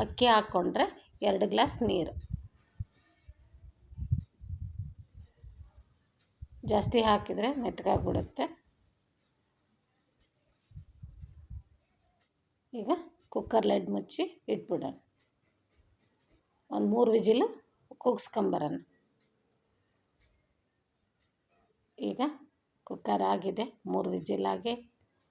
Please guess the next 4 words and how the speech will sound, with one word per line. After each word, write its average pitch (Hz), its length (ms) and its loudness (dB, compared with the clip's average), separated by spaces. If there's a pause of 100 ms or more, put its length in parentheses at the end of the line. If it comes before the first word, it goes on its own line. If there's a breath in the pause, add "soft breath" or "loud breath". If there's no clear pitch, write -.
(360)
ಕುಕ್ಕರ್ - 400 -4
ತಣ್ಣಗಾಗಿದೆ. 185 680 -4
ಈಗ 180 140 -10 (1040)
ನೋಡಿ, 196 320 -2